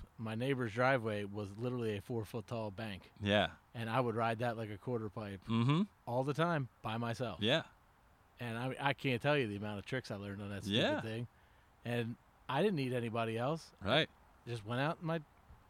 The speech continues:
Speaker 1: next door neighbors and started riding his driveway.
Speaker 2: Yeah.
Speaker 1: Like, you didn't need anybody's
Speaker 2: You,
Speaker 1: shit.
Speaker 2: you
Speaker 1: I didn't
Speaker 2: didn't.
Speaker 1: need, I didn't need help, somebody else telling me how bad I sucked at something.
Speaker 2: Right.
Speaker 1: I,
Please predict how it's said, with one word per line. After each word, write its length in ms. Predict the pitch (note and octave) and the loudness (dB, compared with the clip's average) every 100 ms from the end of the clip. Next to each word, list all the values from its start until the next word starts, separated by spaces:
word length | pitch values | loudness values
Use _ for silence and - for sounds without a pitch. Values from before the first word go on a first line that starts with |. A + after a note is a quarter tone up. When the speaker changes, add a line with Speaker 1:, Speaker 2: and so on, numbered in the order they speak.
| - | -8
Speaker 1:
next 220 | C3+ C#3+ - | -6 -4 0
door 140 | F3 | 0
neighbors 380 | E3+ F3+ F#3 E3 | 0 0 -2 -2
and 140 | D#3 | -4
started 240 | - C#3 D#3 | -2 -2 0
riding 220 | D#3 E3+ | 0 0
his 80 | E3+ | 0
driveway. 400 | F3+ F#3+ C3 F2+ | 0 0 -2 -2
Speaker 2:
Yeah. 300 | G2 F#2 F#2 - - - - - - - - - - - - - - - - - - - - | 2 4 2 -2 -14 -20 -20 -20 -20 -20 -20 -20 -20 -20 -20 -20 -20 -20 -20 -20 -20 -16 -4
Speaker 1:
Like, 100 | A2 | 0
you 60 | |
didn't 160 | C3+ D#3+ | 2 2
need 180 | C#3 F3 | 2 2
anybody's 580 | A#2 G2 F#2 F2+ F2+ - | 2 0 -2 -4 -4 -4
Speaker 2:
You, 60 | G#2+ | -4
Speaker 1:
shit. 200 | F#2+ - - | -4 -6 -2
Speaker 2:
you 60 | |
Speaker 1:
I 20 | G2+ | 2
didn't 140 | G#2+ | 4
Speaker 2:
didn't. 140 | D3+ A2 | 4 2
Speaker 1:
need, 60 | B2+ - | -2 -6
I 60 | C#3 | -2
didn't 140 | D#3 D3+ | 0 0
need 180 | D3+ C#3+ | 0 2
help, 220 | D3+ - | 0 -2
somebody 320 | D3+ C#3 C3+ | -2 0 2
else 160 | C#3 B2 | 0 0
telling 260 | A#2+ A2+ | -4 -2
me 80 | A2+ | -2
how 140 | A2+ | -2
bad 220 | A2+ A#2 A#2+ | -2 -2 -2
I 60 | |
sucked 340 | A2 C#3 C3+ G#2 | -4 -6 -6 -8
at 80 | F#2 | -8
something. 320 | G#2 F#2 G#2 | -10 -4 4
Speaker 2:
Right. 360 | A2 D3+ D3 | 6 6 4
Speaker 1:
I, 100 | G#2 | 2